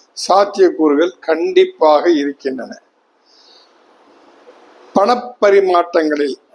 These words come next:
சற்று யோசித்து சிந்தித்து நிதானமாக செயல்பட வேண்டும்.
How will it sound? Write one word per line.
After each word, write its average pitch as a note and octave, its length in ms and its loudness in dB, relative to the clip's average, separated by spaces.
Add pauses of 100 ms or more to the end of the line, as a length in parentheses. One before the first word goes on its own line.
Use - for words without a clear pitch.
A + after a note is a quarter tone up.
(1300)
சற்று D#3+ 600 0
யோசித்து G#3+ 680 0
சிந்தித்து G#3+ 960 -4
நிதானமாக F3+ 920 2
செயல்பட D#3 460 -4
வேண்டும். B2 220 -18